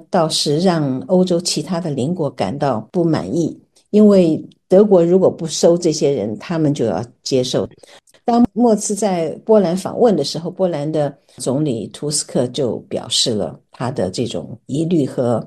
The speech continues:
不满。莫茨再三地表示，这个政策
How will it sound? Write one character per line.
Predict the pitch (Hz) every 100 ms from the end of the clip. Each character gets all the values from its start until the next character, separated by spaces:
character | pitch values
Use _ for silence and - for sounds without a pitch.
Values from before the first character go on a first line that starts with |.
| -
不 | 208
满。 | 156 92 - - _ - - -
莫 | 233 214
茨 | 208
再 | 202 247 196
三 | 185 - 202 190 185
地 | 151
表 | - - -
示， | - - 147 - _ _ _
这 | - 247
个 | 202
政 | 214 185
策 | 175 - 156 -